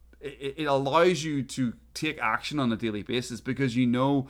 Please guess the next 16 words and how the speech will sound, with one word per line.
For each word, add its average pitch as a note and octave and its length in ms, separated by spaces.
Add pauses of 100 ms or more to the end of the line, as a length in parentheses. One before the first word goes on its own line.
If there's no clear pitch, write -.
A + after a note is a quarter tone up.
(360)
your B2+ 100
destination B2+ 640
and A#2+ 160
you B2+ 80
know B2+ 100
why G#2+ 260
you C3 120
wanna G#2+ 180
go C#3 260
there A2 180
at A#2 140
an A#2 140
emotional, B2 580
deep C#3 260
emotional A#2 480
level. G#2 420